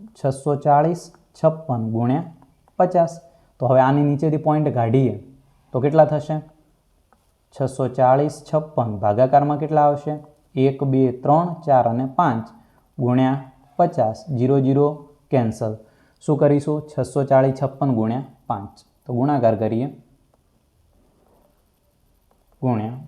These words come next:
પાંચ. છ પંચા ત્રીસની શૂન્ય, ઉપર વિધિ એક આવશે, પાયો પાવ પચીસ અને એક છવ્વીસ, ઉપર બે આવશે, પાંચ ગુણ્યા ઝીરો એટલે ઝીરો, ઉપરથી આયા બે. પાંચ ચોક વીસની શૂન્ય, ઉપર વિધિ બે, પાંચ છંગ ત્રીસ અને બે, બત્રીસ. તો જવાબ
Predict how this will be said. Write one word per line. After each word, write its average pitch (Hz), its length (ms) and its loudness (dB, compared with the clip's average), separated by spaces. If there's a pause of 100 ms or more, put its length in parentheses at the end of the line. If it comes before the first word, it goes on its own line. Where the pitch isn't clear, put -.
પાંચ. 107 240 -6 (140)
છ - 40 -14 (160)
પંચા 139 320 0
ત્રીસની 123 380 -4
શૂન્ય, 135 320 -2
ઉપર 127 220 -2
વિધિ 110 320 -2
એક 123 140 0
આવશે, 139 260 0
પાયો 117 320 2
પાવ 120 200 0
પચીસ 135 340 -4
અને 113 220 -4
એક 110 80 -8 (100)
છવ્વીસ, 135 400 -2 (480)
ઉપર 120 240 -2
બે 131 200 2
આવશે, 139 300 2
પાંચ 131 340 -4
ગુણ્યા 127 320 -2
ઝીરો 127 260 0
એટલે 123 180 -2
ઝીરો, 120 280 0 (100)
ઉપરથી 120 460 -4
આયા 120 280 0 (100)
બે. 143 220 2 (480)
પાંચ 131 220 -2 (140)
ચોક 131 240 -2
વીસની 123 360 -2
શૂન્ય, 143 400 -2
ઉપર 123 240 -4
વિધિ 110 240 -2
બે, 135 160 0 (500)
પાંચ 127 180 -2 (100)
છંગ 127 280 -2
ત્રીસ 139 340 -2
અને 127 180 -2
બે, 127 180 -2 (260)
બત્રીસ. 143 480 -2 (320)
તો 113 60 -6
જવાબ 123 320 8